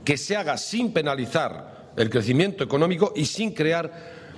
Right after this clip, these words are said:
eh, desventajas competitivas con nuestro est-, entorno. Pero hay que hacerlo por varios motivos y el primero es la percepción de que nuestro sistema fiscal es cada vez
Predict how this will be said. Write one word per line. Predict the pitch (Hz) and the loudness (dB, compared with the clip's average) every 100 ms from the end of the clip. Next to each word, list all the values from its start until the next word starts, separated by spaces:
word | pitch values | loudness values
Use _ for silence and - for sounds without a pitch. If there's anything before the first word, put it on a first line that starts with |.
| - | -2
eh, | - 135 120 - | 2 4 2 -2
desventajas | 131 147 131 143 139 190 185 | 2 2 2 0 0 0 0
competitivas | - 147 147 143 165 170 156 | 0 0 0 0 2 2 4
con | 165 160 | 4 4
nuestro | - 156 156 | 4 2 2
est-, | - - | 0 0
entorno. | 147 147 202 156 | 2 4 2 4
Pero | 165 | 2
hay | |
que | 196 | 2
hacerlo | 180 208 202 | 2 4 4
por | 127 131 | 4 4
varios | 196 185 | 4 4
motivos | 143 139 202 160 135 | 2 4 6 6 6
y | |
el | 143 | 4
primero | 147 143 165 220 156 160 - - - - - | 2 2 6 6 4 0 -6 -14 -14 -10 2
es | 165 185 | 4 4
la | 170 - | 0 0
percepción | 127 - 131 135 214 208 | 0 0 -2 4 4 4
de | - | 2
que | 143 | 2
nuestro | 131 135 120 | 2 0 0
sistema | 123 - 196 196 | -2 0 2 4
fiscal | 185 165 175 | 2 0 -2
es | 175 | -2
cada | - 151 151 | 0 2 2
vez | 180 | 0